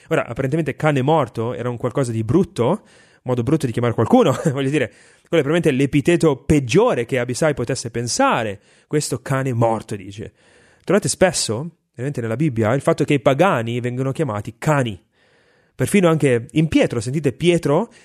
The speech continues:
riferirsi ai cani che leccano il loro vomito, ed ha in mente gli apostati che tornano alle loro vie empie e malvagie. E quindi chiamare qualcuno un cane era, era un termine terribilmente dispregiativo, però aggiungere il, il termine morto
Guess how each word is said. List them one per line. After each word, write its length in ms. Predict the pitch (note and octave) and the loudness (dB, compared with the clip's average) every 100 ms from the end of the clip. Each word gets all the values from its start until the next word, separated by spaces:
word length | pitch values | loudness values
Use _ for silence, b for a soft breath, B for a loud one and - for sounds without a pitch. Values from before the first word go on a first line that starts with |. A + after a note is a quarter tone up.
| b b | b b
riferirsi 460 | C3+ D3 E3 - | 0 2 0 2
ai 120 | B2+ | 2
cani 340 | B2 F3 D3+ A#2+ | 4 2 2 -2
che 140 | B2 | -4
leccano 400 | B2 C#3+ D3 B2+ | -2 -2 -2 -4
il 60 | A2+ | 0
loro 380 | B2+ C3 B2 B2+ | 0 0 -2 -6
vomito, 500 | A2+ D3+ F3 A#2 B2 | 0 2 2 0 0
ed 80 | A#2 | 0
ha 60 | |
in 80 | B2+ | 2
mente 340 | C#3+ C#3+ B2 A2 B | 2 2 0 -2 B
gli 120 | B C3+ | B 0
apostati 640 | C3 G#3 F3 B2 A#2 A2 | 4 2 0 -6 -6 -8
che 300 | - G#2 G2+ | -6 -8 -6
tornano 680 | - F3 D3 A#2+ A2 G2+ G2+ | 2 2 2 -2 -6 -8 -10
alle 180 | A#2 A2+ | -8 -4
loro 240 | A#2+ C#3 A#2+ | 0 0 -2
vie 320 | B2+ B2+ A2+ | -2 -2 -2
empie 400 | C#3 D#3 C3+ A2+ | 0 0 0 -6
e 40 | |
malvagie. 580 | G#2+ G#2+ D3+ D#3 A#2 A2 B B B | -6 0 2 2 0 -4 B B B
E 60 | |
quindi 160 | E3 F#3 | -2 2
chiamare 220 | F3 A3+ | 2 2
qualcuno 360 | F#3+ D#3+ A#3 F3 | 2 2 2 0
un 120 | C3+ | 0
cane 500 | - G#3 C#4 C#3+ C#3 | -2 0 0 0 0
era, 320 | D#3 E3+ D#3+ B B | 2 2 0 B B
era 120 | B E3+ | B 0
un 60 | |
termine 320 | E3+ G#3+ G3+ | 2 0 0
terribilmente 560 | D#3 D#3 F3 D3+ G3+ F#3+ | -2 -2 0 0 0 0
dispregiativo, 720 | D3 - D3 C#3 C3+ C4+ F#3 | -2 0 0 2 2 2 2
però 200 | C3 F3 | 2 4
aggiungere 420 | D3 D3 A#3 G3+ | 4 2 2 2
il, 180 | D3+ C#3 - | 0 -6 -14
il 140 | C#3 | -10
termine 340 | C#3 G#3+ E3+ A#2 | -2 0 0 -4
morto 760 | A#2 A#2+ D3+ G3+ G#3 A#3+ C#4 | -4 0 2 2 2 0 0